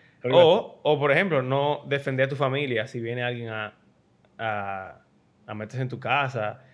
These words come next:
Speaker 2: no defender a tu esposa si alguien la quiere violar, eh, una serie de cosas. O si vienen alguien a darte golpe, por ejemplo, no intentar defenderte. Que no significa quizá agredirlo necesariamente,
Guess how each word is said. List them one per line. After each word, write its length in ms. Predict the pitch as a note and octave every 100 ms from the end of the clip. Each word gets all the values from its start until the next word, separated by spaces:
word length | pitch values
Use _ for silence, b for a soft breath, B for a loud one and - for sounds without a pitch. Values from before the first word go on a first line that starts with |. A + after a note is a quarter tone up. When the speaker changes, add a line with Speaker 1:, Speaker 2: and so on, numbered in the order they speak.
| b b -
Speaker 2:
no 220 | A#2 B2+
defender 280 | C3+ C3+ C3+
a 40 |
tu 60 | C3+
esposa 240 | C3 C3
si 40 | A#2+
alguien 180 | A#2 B2
la 100 | A#2
quiere 200 | B2 B2
violar, 680 | A#2 G#2+ B2 C3+ B2 A2+ B B B -
eh, 760 | A2 G#2+ G2+ G2+ G2+ F2+ - _ _ _ _ _ _ _ _ _ -
una 140 | B3
serie 200 | C#4 C#4+
de 120 | G3
cosas. 360 | C#3+ B2+ A2+ A2+ - b b
O 140 | C3 C3+
si 120 | D#3
vienen 220 | D3 F#3+
alguien 260 | F3+ F3+ E3+
a 40 |
darte 220 | D#3+ E3
golpe, 280 | E3+ D3 B2
por 160 | C#3 D3+
ejemplo, 380 | D#3+ A2+ B2+ - - - _ - _ _ _ - _ _ - - - - -
no 240 | A#2+ B2
intentar 340 | C3+ C3 B2
defenderte. 580 | B2 B2 A2+ C#3 A2+ G#2 - _ - _ _ _ _ _ _ - - - - D#2 - _ - _ - - - - - C3+
Que 200 | - B2
no 80 | B2
significa 680 | C#3+ C#3+ C3+ C3 B2+ G#2+ - - - - - -
quizá 280 | C3 B2 B2
agredirlo 500 | A#2+ A2 C#3+ C#3+ A2+
necesariamente, 680 | A2 A2 B2+ C3 D3+ A#2